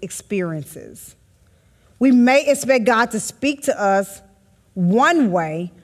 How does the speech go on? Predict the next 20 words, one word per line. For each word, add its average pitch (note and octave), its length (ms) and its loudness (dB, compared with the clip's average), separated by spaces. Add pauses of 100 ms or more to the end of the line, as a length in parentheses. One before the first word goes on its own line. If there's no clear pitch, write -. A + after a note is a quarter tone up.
(120)
but G#3+ 120 0
oftentimes G#3+ 960 0 (200)
we G3 160 0
can't F#3+ 320 -4
hear F#3 480 -8 (360)
because B3+ 300 0
of G#3+ 100 2
all A#3+ 200 2
the A3+ 100 4
distractions G#3+ 1040 -2 (120)
that A3 120 2
are A3 80 0
going G#3+ 400 -2
on G#3+ 500 0 (380)
all C4 400 4
around A#3+ 640 2
us F#3+ 440 -2 (480)
in C4 160 2
our B3 180 2
lives. B3 800 -2